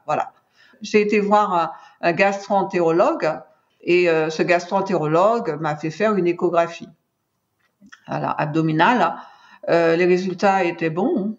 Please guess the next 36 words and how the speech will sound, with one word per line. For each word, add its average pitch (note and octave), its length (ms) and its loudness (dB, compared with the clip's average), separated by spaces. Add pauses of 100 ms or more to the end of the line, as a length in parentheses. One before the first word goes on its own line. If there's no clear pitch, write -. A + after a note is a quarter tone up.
(140)
tout, F#3 180 -4
tout G3+ 220 -2
allait F3 240 2
bien F#3 480 -2
et, G3+ 280 2
euh, E3 280 2
ça D#3+ 160 0
devait E3+ 240 0
s'arrêter F3+ 480 -2
là. D#3 240 0 (460)
Et D#3 460 -2
il D#3+ 80 2
m'a D#3+ 180 4
dit, G3+ 200 0
alors E3 200 2
peut-être F#3+ 280 -6
qu'il F#3 100 -10
faut - 120 -4
aller D#3+ 140 0
voir D#3+ 180 -2
un D#3 80 -4
rhumatologue, D#3+ 760 0 (160)
puisque D#3 300 -10
j'avais D#3 260 -4
des D#3 140 -8
douleurs D#3+ 320 0
dans D#3 140 -6
le D3 60 -8
dos. A3+ 220 4
Et G3 80 0
puis G3+ 220 -6
je G3 80 -2
lui F#3 180 0
ai G3 60 2
dit, G#3+ 160 -2
non, A#3+ 300 2